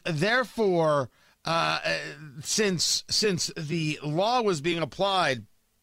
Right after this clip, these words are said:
disproportionately to people who were, uh, of color and homeless, they revoked the law in the name of racial equity.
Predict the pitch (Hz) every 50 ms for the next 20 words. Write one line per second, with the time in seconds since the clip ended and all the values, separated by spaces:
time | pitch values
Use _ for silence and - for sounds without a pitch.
0 | _ _ _ _ _ _ _ _ 98 110 135 240 233 - - - 170 - - 226
1 | 262 262 - 214 220 190 190 190 180 165 147 139 185 185 139 165 170 165 135 -
2 | - - - _ - - 190 190 175 175 170 170 156 151 147 151 139 - 143 143
3 | 139 135 - - - 160 139 123 - - - - 254 254 247 233 208 190 185 -
4 | 170 170 156 131 117 165 247 277 294 269 226 170 131 113 104 - - - - _
5 | _ _ _ _ _ _ _ _ _ _ _ _ _ _ _ _ _ _ _ _
6 | _ _ _ - 147 143 196 233 226 220 202 196 170 135 139 233 262 277 202 -
7 | 196 180 185 226 220 214 220 226 226 202 190 180 175 170 185 190 180 180 185 196
8 | 208 202 185 165 147 185 185 175 - - 175 175 170 - - 143 117 95 78